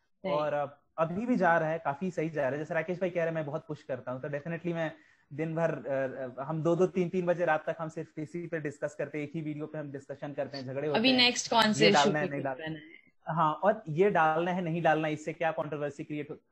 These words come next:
Speaker 2: हमें,
Speaker 1: बराबर।
Speaker 2: हमारी लगभग
Speaker 1: Brainstorming
Speaker 2: सेवेंटी परसेंट वीडियोज़ हमें
Speaker 1: session।
Speaker 2: drop करना। तो ये एक है, तो हाँ।
Speaker 1: तो, अ, भले ही सोच अर्जुन जी और राकेश जी, क्योंकि because वो वहाँ के locals है, वो वहाँ के प्रॉब्लम ज्यादा अच्छे से समझ सकते हैं।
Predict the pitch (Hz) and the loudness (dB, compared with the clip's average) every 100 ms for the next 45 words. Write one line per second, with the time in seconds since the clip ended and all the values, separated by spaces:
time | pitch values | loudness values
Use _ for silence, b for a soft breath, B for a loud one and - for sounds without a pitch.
0 | - 147 170 160 160 131 131 147 180 165 | -8 -2 -2 -2 -6 -8 -4 -2 2 2
1 | 147 180 190 254 277 285 269 254 208 190 | 0 -4 2 6 8 8 8 8 8 6
2 | 156 170 165 160 131 - - - _ _ | 4 2 0 -2 -6 -8 -14 -20 _ _
3 | _ _ _ _ _ _ _ _ _ _ | _ _ _ _ _ _ _ _ _ _
4 | _ 165 165 190 180 135 110 - 123 - | _ -6 -2 -2 -2 -6 -10 -12 -16 -12
5 | 131 - _ _ _ - 330 370 370 - | -14 -14 _ _ _ 0 4 6 4 0
6 | - 240 - 208 269 277 311 359 370 - | 2 4 4 6 8 8 8 8 6 4
7 | 294 311 269 226 233 220 269 254 277 269 | 4 4 4 4 4 8 8 8 6 4
8 | 233 214 208 247 262 285 269 262 285 330 | 4 2 4 2 2 2 2 2 2 2
9 | 311 339 285 254 247 285 262 247 254 240 | 0 4 6 6 6 8 8 8 4 6
10 | 285 247 277 254 233 220 277 254 220 254 | 4 6 4 6 4 2 2 4 6 8
11 | 262 202 190 190 254 247 - 240 269 254 | 8 8 6 8 6 6 2 2 4 4
12 | 185 185 - 190 - 165 151 | 4 2 0 -4 -4 -8 -8